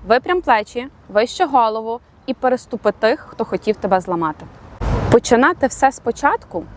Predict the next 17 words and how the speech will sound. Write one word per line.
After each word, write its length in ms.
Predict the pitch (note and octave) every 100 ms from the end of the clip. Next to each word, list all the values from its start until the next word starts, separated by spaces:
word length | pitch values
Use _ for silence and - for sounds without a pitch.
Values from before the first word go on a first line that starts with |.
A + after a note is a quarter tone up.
| - -
нормально. 500 | C4 D4 D#3+ D#3 D#3 - - - - -
Відпускати 640 | B3 - B3+ - E4 F4 D4+
людей 380 | C4+ A#3 C4+ C#4+
зі 140 | A#3
свого 420 | - B3 B3+ B3+
життя 380 | G#3+ A3 - C4+ B4+ - - -
нормально. 720 | A3+ B3 A#3 A#3+ A#3 G3+ E3+ E3 - - - -
Ненормально 880 | B3 D#4 D4 C4+ B3+ D4 D#4 A3 A#3+ C#4+ - -
постійно 540 | B3+ - - D4+ C#4
бути 340 | A3+ B3 - G#3+ -
там, 240 | B3 D#4+ G#4 - -
де 160 | - G#3+
тебе 320 | G#3+ G3+ G#3+
не 100 | A#3
цінують. 640 | G#3 G3+ F#3 E3 D#3 D3+ - - - - - -
Якщо 420 | G#3 G#3 - - A#4
мені 500 | G#4 E4 A#3+ F3